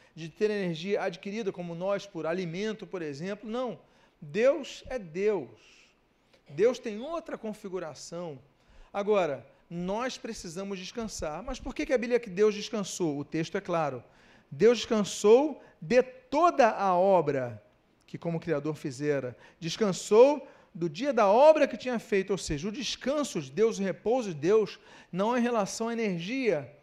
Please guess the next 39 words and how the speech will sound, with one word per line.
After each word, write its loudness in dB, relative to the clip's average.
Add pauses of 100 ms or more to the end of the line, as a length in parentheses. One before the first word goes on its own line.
(160)
depreendida, -6 (300)
mas -2
o, 0 (160)
o -6
de-, -6
o -4
descanso -4
de -8
Deus 4
é 4
o 4
Shabat, -4 (340)
é 2
a 2
pausa, 2
é 2
o, -2 (220)
é 4
o 4
término, 6
é 6
o, 0 (120)
é 2
o 2
descanso, 2 (140)
deixar 8
de -2
produzir 0 (640)
a 2
obra 4
da 0
criação. -8 (320)
É -12
por -8
isso -2 (480)
que -4
não 0
há 2
mais -4